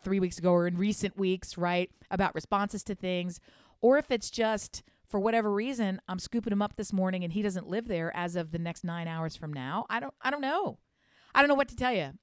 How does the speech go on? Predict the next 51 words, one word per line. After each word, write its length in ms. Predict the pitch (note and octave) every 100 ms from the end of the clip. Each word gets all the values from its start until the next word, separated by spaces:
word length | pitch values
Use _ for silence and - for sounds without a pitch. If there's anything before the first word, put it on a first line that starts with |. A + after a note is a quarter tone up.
| -
other 200 | G#3 G3+
than 260 | G3 F#3+ G3
I 80 | G3
was 120 | F#3+
like, 180 | F#3 -
"Oh, 360 | A3 D4+ D#3 B2+ _ _ _ _ _ _ -
that 160 | F#3+
ain't 180 | C4+ C4
great." 380 | G3 D3+ F3 A#3 _ _ _ _ _
I 60 | -
get 220 | D#4+ -
the, 160 | F4 G#3+ -
I 60 |
get 160 | G3 E4
the 80 | A#3
security 440 | - - B3+ G4
alerts 380 | F#3+ D#3 B3+ -
from 140 | -
campus 380 | F3 G3 F#3+ E3+
police. 580 | - E3 C#4+ C4+ - - _ _ _ -
I, 100 | F#3 -
I, 160 | D3 F3+ F3
and 140 | F#3 F3+
this 160 | G3
wasn't 260 | F#3+ F#3+ F3+
on 240 | D#3+ A3
there, 240 | C#4+ C#3+ F#3+
so 140 | -
this 160 | F#3 G3
was 100 | F3+
clearly 440 | - A#3+ C4+ A#3
just, 480 | F#3 E3 E3 - - - _ _ _ _ _ _ _
it, 160 | G#3 -
to 100 | A3
use 300 | F3 G#3 D3+
my 240 | E3 F3
language 400 | F3+ E3+ E3 D#3
about 200 | D3+ C#3+
my 200 | C#3+ E3+
college 280 | - D#3 C#3
experience, 400 | C#3+ - F3 D#3+
this 140 | D#3
was 140 | F3+ E3
towny 340 | - D#3 F3+
violence. 540 | D#3 D#3 F#3+ C3+ A2 -
Like, 100 | D#3+
this 180 | F3+
wasn't 300 | E3+ F3 F3+
a 60 | D#3
school 280 | - G#3 C4
thing. 360 | - A#2+ D3+